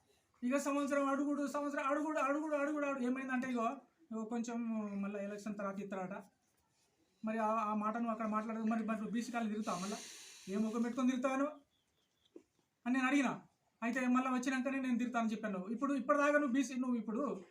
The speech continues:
పార్టీ మారినావు, మళ్ళీ టీఆర్ఎస్ పోయినావు, అధికారంలో కూడా ఉన్నావు. అప్పుడు కిషన్ రెడ్డి సరే ఇయ్యలేదు అనుకుందాం, రాకేష్ రెడ్డిని మోసం చేసినావు, ముంచినావు కాబట్టి రాకేష్ రెడ్డి నీకు ఇయ్యలేదు అనుకుందాం.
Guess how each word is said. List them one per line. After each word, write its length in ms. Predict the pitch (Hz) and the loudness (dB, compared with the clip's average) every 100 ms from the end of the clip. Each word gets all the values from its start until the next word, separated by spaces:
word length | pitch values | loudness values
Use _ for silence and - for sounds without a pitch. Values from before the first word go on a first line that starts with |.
| - | -4
పార్టీ 220 | 226 226 | -2 0
మారినావు, 300 | 269 262 262 | 0 2 2
మళ్ళీ 160 | 262 277 | 2 0
టీఆర్ఎస్ 340 | 262 254 233 | 0 0 0
పోయినావు, 240 | 233 214 185 - 208 | 0 0 -2 -6 -2
అధికారంలో 420 | 240 262 277 269 | 0 0 0 0
కూడా 120 | 277 | 2
ఉన్నావు. 260 | 240 220 196 - _ _ _ - | 2 2 -2 -10 _ _ _ -8
అప్పుడు 200 | 214 254 | -2 0
కిషన్ 460 | 247 226 226 269 277 | 0 -2 0 2 2
రెడ్డి 160 | 277 | 2
సరే 160 | 285 277 | 2 2
ఇయ్యలేదు 300 | 240 262 254 | 2 2 2
అనుకుందాం, 460 | 233 240 220 214 - - - | 2 2 0 0 -6 -14 -2
రాకేష్ 360 | 226 247 285 | 0 4 4
రెడ్డిని 260 | 302 285 285 | 2 2 2
మోసం 360 | 240 277 302 277 | 4 2 2 0
చేసినావు, 280 | 269 285 | 2 2
ముంచినావు 320 | 254 277 285 277 | 2 2 2 0
కాబట్టి 240 | 262 269 | 0 0
రాకేష్ 240 | 254 240 | -2 -2
రెడ్డి 160 | 247 247 | -2 -2
నీకు 140 | 262 | 0
ఇయ్యలేదు 200 | 247 226 | 2 2
అనుకుందాం. 360 | 208 202 185 - | 0 -2 -6 -6